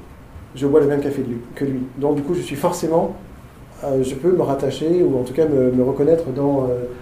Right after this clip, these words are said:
dans, dans, dans ce, dans ce dispositif-là.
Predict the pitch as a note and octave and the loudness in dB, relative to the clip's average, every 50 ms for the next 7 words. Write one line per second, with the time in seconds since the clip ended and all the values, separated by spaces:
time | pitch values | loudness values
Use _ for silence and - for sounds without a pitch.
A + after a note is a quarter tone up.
0 | - - - - C3 C#3 C#3+ C#3+ C#3 C#3 C3+ C3 - C#3 C#3 C#3 C3+ C3 C3 C3 | -16 -18 -16 -10 -4 -2 0 2 2 2 0 -2 -2 -2 -2 0 0 0 -2 -2
1 | C3 C#3+ D3 C#3+ - C#3 C3+ C3 C3 C#3+ C#3+ C#3+ C#3+ C#3+ C#3 C#3 - - C#3+ C#3 | -2 -4 -4 -4 -2 -2 -2 0 0 0 -2 -2 -4 -4 -4 -6 -6 -6 -6 -6
2 | C#3 C#3+ C#3 - C3 A2 | -6 -8 -10 -8 -10 -10